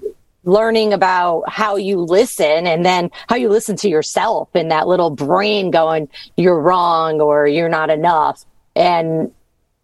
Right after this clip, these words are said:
as leaders, we have to run around all day building everybody else up. And I think we forget to go, "Hey, I need help too. I need help too. Somebody needs to help me right now," because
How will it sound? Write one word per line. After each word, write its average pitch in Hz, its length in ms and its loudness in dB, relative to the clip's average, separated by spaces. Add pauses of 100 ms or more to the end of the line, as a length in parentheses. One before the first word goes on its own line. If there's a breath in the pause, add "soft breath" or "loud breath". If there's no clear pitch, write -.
(280)
as 214 260 -4
leaders, 202 720 0
we 208 160 2
have 247 160 0
to 196 100 2
run 208 200 0
around 196 300 0
all 208 220 2
day 208 220 2
building 202 440 0
everybody 190 440 0
else 175 280 0
up. 247 240 0 (320)
And 185 120 0
I 180 100 -2
think 208 260 -2
we 190 120 4
forget 190 440 -2
to 202 80 -2
go, 170 220 0
"Hey, 165 240 0
I 151 160 0
need 147 200 0
help - 300 -2
too. - 300 -2 (680)
I 175 120 -2
need 165 200 -4
help - 220 -2
too. - 180 -2
Somebody 180 400 -2
needs 160 240 -4
to 165 100 0
help 156 280 -2
me 151 300 0
right 135 240 -2
now," 139 260 -4
because 151 540 0